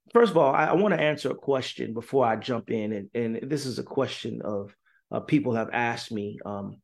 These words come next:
you know, "Why am I here online?" Well,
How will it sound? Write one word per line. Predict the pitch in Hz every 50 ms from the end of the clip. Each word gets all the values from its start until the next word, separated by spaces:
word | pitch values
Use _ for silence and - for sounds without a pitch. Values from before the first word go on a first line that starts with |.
| _ _ _ _ _ _ _
you | - 131
know, | 131 117
"Why | 117 113 120 135 147 156 156
am | 143 131 127 123
I | 120 117 117
here | 107 127 131 123 117 110
online?" | - 101 107 107 107 104 101 98 92 92 71 65 69 - _
Well, | - 113 104 98 104 _